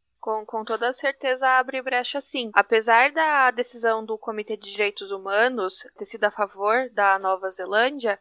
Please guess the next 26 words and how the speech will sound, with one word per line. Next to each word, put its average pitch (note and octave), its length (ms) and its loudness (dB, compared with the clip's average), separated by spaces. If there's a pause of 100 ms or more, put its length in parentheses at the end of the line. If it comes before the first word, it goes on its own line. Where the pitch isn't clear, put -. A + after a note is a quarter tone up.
é, G#3 540 6
em G#3+ 140 -10
dois D4 240 -4
mil C4+ 160 -6
e B3 40 -6
vinte, G#3+ 840 -8
o G3+ 100 -6
comitê A#3 500 0
emitiu C4 340 -6
um B3+ 40 -2
relatório A#3+ 640 2
que - 140 -4
afirma A#3+ 380 -4
que B3+ 100 -18
pessoas A#3+ 720 0
deslocadas G#3+ 920 0
por - 180 -20
questões G#3 480 -6
climáticas, G3 720 0
elas A#3+ 260 6
não C4+ 220 0
podem D4+ 340 4
ser C#4 140 -4
removidas A#3+ 560 -4
de A3+ 80 -6
volta A3 500 2